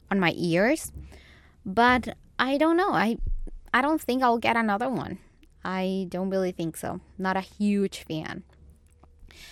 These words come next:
I'm sixteen, I'm sixteen, I still don't have my period. I'm so scared that I'm going to have osteoporosis. You need to go to the doctor, and you need to do what's best for you to get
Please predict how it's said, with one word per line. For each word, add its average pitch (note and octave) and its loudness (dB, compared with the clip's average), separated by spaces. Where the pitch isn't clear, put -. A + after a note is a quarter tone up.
I'm A#3 6
sixteen, C4+ -2
I'm A3+ 2
sixteen, C4 -4
I A#3+ 0
still G3 -2
don't F3 -4
have E3+ -4
my E3+ -4
period. C4 0
I'm F#3+ -2
so F3+ -4
scared F3+ -4
that F3+ -2
I'm F3+ -2
going E3+ -2
to F3 -8
have E3 -6
osteoporosis. E3 -6
You G#3+ -2
need D4 0
to F4 0
go E4+ 0
to D#4 -10
the B3 -2
doctor, G#3+ -2
and A3+ -2
you B3 2
need C4+ -2
to B3+ -8
do B3+ -2
what's A#3+ -2
best A#3 -4
for G3 -6
you G3 0
to G#3+ -8
get F#3 -4